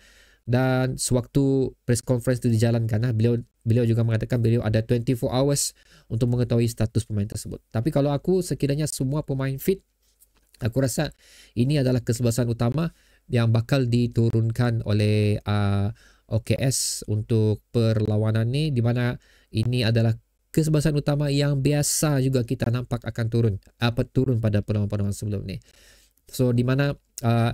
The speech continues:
Darren Lock off position akan beraksi di bahagian wing. Uh, ini pun beliau akui di sini kerana beliau sendiri katakan yang, uh, sewaktu bersama Harimau Melaya, beliau bertindak sebagai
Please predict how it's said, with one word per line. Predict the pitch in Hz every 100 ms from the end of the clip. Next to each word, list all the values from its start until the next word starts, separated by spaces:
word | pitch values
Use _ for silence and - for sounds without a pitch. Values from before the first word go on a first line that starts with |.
| - - _
Darren | 110 113 127 131
Lock | 139 _ 127
off | 139 -
position | 123 123 123 143
akan | 131 110 117
beraksi | 113 113 - 120
di | 113 117 113 117
bahagian | 113 110 113 113 117
wing. | 120 131 135
Uh, | - 101 101
ini | 101 110 120 120
pun | 127 120
beliau | 110 110 110
akui | 107 - 117 113
di |
sini | 107 113 135 - _ - _ -
kerana | 110 117
beliau | 110 110
sendiri | 113 117 117
katakan | 113 120 113 123 113
yang, | 110 110 113 113
uh, | 107 107 -
sewaktu | - - 113 131 120
bersama | 113 120 117 113 117 _ - _
Harimau | - 110 117 117
Melaya, | 120 120 127 127 117 -
beliau | 107 117 113
bertindak | 107 - 107 110
sebagai | - 104 101 104